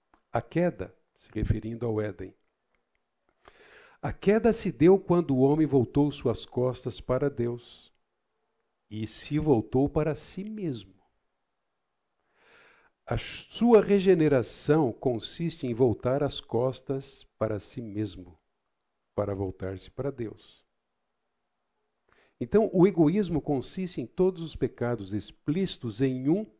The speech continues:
bem como o desejo pelo amor de Deus consiste em todo pecado privado ou oculto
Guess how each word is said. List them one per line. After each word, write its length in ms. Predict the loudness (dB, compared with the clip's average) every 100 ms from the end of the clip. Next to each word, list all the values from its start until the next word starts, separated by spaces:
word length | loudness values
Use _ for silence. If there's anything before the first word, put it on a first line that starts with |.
| _ _ _ _ _
bem 280 | 2 2
como 560 | 2 6 6 6 0 -6 _ _ _ _ _
o 100 | -4
desejo 640 | 0 2 0 0 0 2 0
pelo 220 | 0 2
amor 280 | 2 4 2
de 100 | 2
Deus 380 | -2 0 0 -2
consiste 560 | -6 -8 -6 -8 -6 -10
em 40 |
todo 400 | -10 -4 -2 -2
pecado 540 | -6 -8 -6 -6 -6
privado 640 | -6 -4 0 0 0 -6 -10 -8
ou 220 | -6 -6
oculto 680 | -8 -8 -8 -8 -12 -20